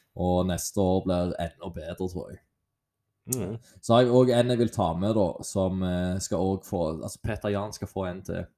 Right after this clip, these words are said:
Speaker 1: Årets
Speaker 2: Ja.
Speaker 1: kjipeste.
Speaker 2: Ja vel.
Speaker 1: Det er vel Peter Jan mot Aljamain Sterling som, eh, som skal få den, synes jeg, for det.
Speaker 2: <laughs>
Speaker 1: Altså, men Belal også hadde vel en kamp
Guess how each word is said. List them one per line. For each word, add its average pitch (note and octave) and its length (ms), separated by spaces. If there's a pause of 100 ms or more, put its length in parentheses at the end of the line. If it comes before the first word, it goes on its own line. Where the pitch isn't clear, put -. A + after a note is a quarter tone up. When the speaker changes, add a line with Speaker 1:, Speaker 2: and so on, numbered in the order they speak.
(160)
Speaker 1:
Årets B2+ 600
Speaker 2:
Ja. - 60
Speaker 1:
kjipeste. - 920 (560)
Speaker 2:
Ja F#2+ 160
vel. C#3+ 240 (220)
Speaker 1:
Det G#2+ 160
er G2+ 400
vel G#2 220
Peter G2 400
Jan F#2 260
mot F#2+ 160
Aljamain F#2 420
Sterling F2 480 (1080)
som, F#2 360
eh, F2 180
som F2 180
skal F2+ 160
få F2 260
den, F2 200
synes F2+ 260
jeg, F2 120
for F2 100
det. F#2 220 (380)
Speaker 2:
<laughs> - 220 (360)
Speaker 1:
Altså, - 240
men B2 300
Belal C3 400
også D3+ 180
hadde C#3+ 220
vel G#2+ 120
en G#2 120
kamp F#2+ 300